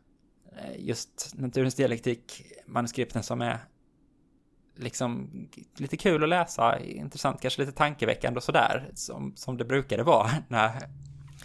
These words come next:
Engels och, och Marx också skrev saker, liksom. Men just att tro att det är liksom så här, det slutgiltiga svaret är så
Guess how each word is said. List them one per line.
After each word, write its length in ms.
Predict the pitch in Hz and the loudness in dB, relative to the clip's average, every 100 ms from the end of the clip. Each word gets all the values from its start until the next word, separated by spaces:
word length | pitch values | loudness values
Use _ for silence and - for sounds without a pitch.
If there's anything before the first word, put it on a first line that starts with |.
| - - - - | -20 -20 -20 -4
Engels 380 | 127 117 117 - | 0 2 2 4
och, 300 | 113 - - | 2 0 -2
och 80 | 117 | 2
Marx 260 | 110 - | 0 0
också 340 | 117 131 143 - | -2 -2 -4 -4
skrev 280 | - 120 | 4 6
saker, 300 | 117 - - | 8 4 4
liksom. 300 | - - - - - - - - - - | -4 -4 -6 -6 -12 -12 -12 -14 -20 -10
Men 180 | - 127 | 0 0
just 160 | 123 123 | 2 0
att 100 | 117 | 2
tro 220 | 139 120 | 4 6
att 140 | 120 - | 6 6
det 60 | |
är 80 | 127 | 4
liksom 460 | 120 - 113 110 113 | 4 2 2 2 -6
så 160 | - | 0
här, 180 | 113 113 | 0 0
det 100 | 117 | -6
slutgiltiga 540 | - 120 - 110 - | -2 -2 -2 -4 -2
svaret 460 | 113 - 110 123 143 | -2 0 2 0 -4
är 120 | 117 | -6
så 140 | 107 | -6